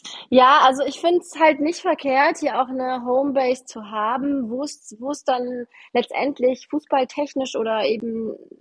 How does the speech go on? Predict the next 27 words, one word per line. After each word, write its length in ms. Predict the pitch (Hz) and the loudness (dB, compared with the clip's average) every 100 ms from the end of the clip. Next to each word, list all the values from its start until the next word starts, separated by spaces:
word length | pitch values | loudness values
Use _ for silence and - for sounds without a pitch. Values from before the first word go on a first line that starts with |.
| - 254 226 | -16 -16 -12
berufstechnisch 720 | 226 254 294 - 262 - 247 - | -6 -4 -4 0 0 0 -6 0
für 120 | 247 | 2
mich 280 | 302 - - | 2 0 -4
irgendwann 360 | - 320 262 254 | 0 2 2 2
hingeht, 500 | 294 302 220 247 - - - _ _ _ | 2 4 4 2 0 -20 -20 _ _ _
steht 280 | - - 262 | -10 2 4
in 80 | 247 | 4
den 140 | 208 | 0
Sternen, 340 | 202 202 214 240 | 0 0 0 -2
kann 240 | - 214 | -4 -2
man 160 | 226 233 | 0 0
jetzt 300 | 220 220 - | 0 -2 -6
noch 380 | 233 233 220 202 | -8 -6 -8 -4
nicht 240 | 202 - | -6 -4
sagen. 560 | - - 233 240 247 247 _ _ _ _ _ - | -4 -2 -2 -2 -4 -8 _ _ _ _ _ -2
Ähm, 600 | 220 220 214 214 214 208 | 2 4 4 2 0 -2
die 100 | 196 | -2
Garantie 520 | 196 208 214 214 - 220 | 4 6 6 2 -2 -2
gibt's 240 | 214 - | -4 -2
ja 120 | 202 | -2
nie, 160 | 190 202 | 0 0
dass 240 | 190 - | 0 -2
man 160 | 190 185 | -4 -4
immer 240 | 202 190 | -2 -2
hier 200 | 196 202 | 0 -2
bleibt, 520 | 196 202 - 339 - | 0 0 2 0 0
aber 400 | - 262 262 269 | 2 2 4 4